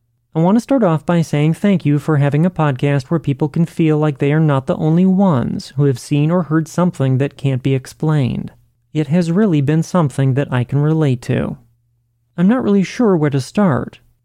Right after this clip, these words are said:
Ever since I started listening to your podcast, I kept going back and forth trying to decide if I wanted to share my paranormal story. I have not had anything happen since, and I really do not want it to happen again,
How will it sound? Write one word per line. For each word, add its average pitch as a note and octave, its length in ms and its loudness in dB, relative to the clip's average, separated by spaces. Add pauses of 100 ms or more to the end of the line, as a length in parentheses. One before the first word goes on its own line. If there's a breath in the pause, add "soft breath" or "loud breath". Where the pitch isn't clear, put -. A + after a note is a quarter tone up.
(200)
Ever C#3 160 0
since C#3+ 260 0
I C#3+ 120 2
started C3 280 -2
listening D3+ 320 0
to C3+ 60 0
your C3 100 2
podcast, C#3+ 800 0
I E3+ 120 0
kept G#3+ 220 -4
going A3 260 4
back D#3+ 240 0
and D3+ 120 0
forth C3+ 520 0
trying D#3+ 240 0
to G3+ 80 0
decide D#3+ 420 -2
if D#3 140 -2
I D#3 80 2
wanted D3 320 0
to B2+ 100 0
share G3 240 -2
my D3+ 180 2
paranormal C3+ 540 0
story. C3+ 640 -2 (480)
I C#3+ 80 0
have C3 120 0
not C#3 260 0
had D3 220 0
anything D3+ 380 0
happen C#3+ 420 0
since, C#3+ 640 -2
and E3 140 0
I F#3 60 2
really A3+ 260 2
do A3 120 4
not F#3 200 2
want F#3 320 0
it C#3 120 0
to D#3 100 0
happen C#3 340 2
again, C#3+ 640 0